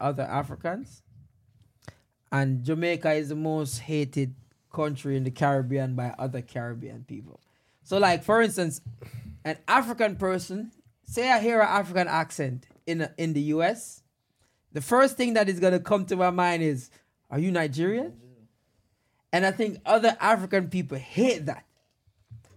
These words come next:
And it's the same thing for, for Jamaicans. It's like, "Oh, you from the Caribbean? You're Jamaican?" And they're going, "No, I'm from, I'm from Trinidad." Mm, I, I can't even do a Trinidad accent. I don't, I'm not a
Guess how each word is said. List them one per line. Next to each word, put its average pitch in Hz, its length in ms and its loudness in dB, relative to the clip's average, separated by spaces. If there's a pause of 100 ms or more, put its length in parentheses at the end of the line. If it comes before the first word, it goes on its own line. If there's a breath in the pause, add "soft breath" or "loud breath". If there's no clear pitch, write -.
(200)
And 151 120 -2
it's 156 100 -6
the 143 60 -8
same 190 340 0
thing 180 220 0
for, 131 200 -8 (160)
for 143 100 -6
Jamaicans. 147 640 -2
It's 123 140 -8
like, 123 220 -2 (500)
"Oh, 294 200 4
you 208 160 2
from 277 200 6
the 254 80 2
Caribbean? 277 520 6
You're 240 140 0
Jamaican?" 240 420 2
And 202 120 0
they're 208 120 2
going, 190 240 0
"No, 151 380 4 (220 loud breath)
I'm 160 160 4
from, 135 180 0 (460 loud breath)
I'm 233 160 4
from 339 220 4
Trinidad." 240 680 2
Mm, 156 140 -12 (140)
I, 151 340 -6
I - 20 0
can't 202 280 -2
even 143 240 -4
do 147 100 -2
a 139 80 -2
Trinidad 123 400 -8
accent. 107 400 -14 (140)
I - 20 -12
don't, 123 420 -2
I'm 139 120 -4
not 127 180 -2
a 110 100 -10